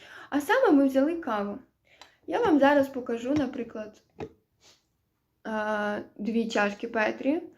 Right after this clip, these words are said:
і два моїх екземпляри. Перший із них це, це однакова пропорція двох до восьми, але вона двадцяти концентрований, тобто розчин кави, але вона відрізняється тим, що тут, е,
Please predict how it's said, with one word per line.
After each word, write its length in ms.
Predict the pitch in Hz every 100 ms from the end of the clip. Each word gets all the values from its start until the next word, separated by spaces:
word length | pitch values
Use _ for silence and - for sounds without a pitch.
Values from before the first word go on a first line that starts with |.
| - _ _ -
і 100 | 226
два 260 | 220 254
моїх 300 | 240 233 240
екземпляри. 760 | 226 208 233 233 208 202 202 269 359 - _ _ _
Перший 460 | 285 294 302 277 247
із 360 | - 240 226
них 400 | 240 254 254 -
це, 380 | - 226 214 - -
це 300 | 269 254 -
однакова 420 | 240 247 240 226
пропорція 600 | 226 226 233 214 - 226
двох 300 | 202 220 226
до 140 | 208 208
восьми, 460 | 214 - 208 208 262 - - - - _
але 500 | 220 220 226 277 302
вона 800 | 262 233 226 233 247 247 233 - _ _
двадцяти 380 | 220 233 233 247
концентрований, 640 | 247 226 226 233 226 220 208
тобто 260 | 208 - 220
розчин 380 | 220 220 233
кави, 460 | 277 320 403 359 339 - - -
але 220 | 285 302
вона 160 | 302 277
відрізняється 560 | 254 262 262 269 269
тим, 240 | 269 370 403
що 180 | 285 262
тут, 240 | 247
е, 40 | -